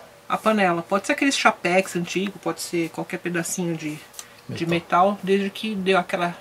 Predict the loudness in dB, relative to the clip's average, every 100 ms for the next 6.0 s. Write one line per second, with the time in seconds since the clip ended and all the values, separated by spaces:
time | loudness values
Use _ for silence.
0 | -16 -14 -2 2 4 4 2 0 -4 -8
1 | -16 -20 -20 -10 -6 -4 -2 -2 0 2
2 | 2 2 -2 -4 -2 0 2 0 -2 -6
3 | -4 -4 -4 -4 -4 -4 0 0 0 -6
4 | -10 -8 -8 -10 -20 -20 -20 -16 -10 -8
5 | -6 -6 -6 -8 -6 -4 -4 -6 -10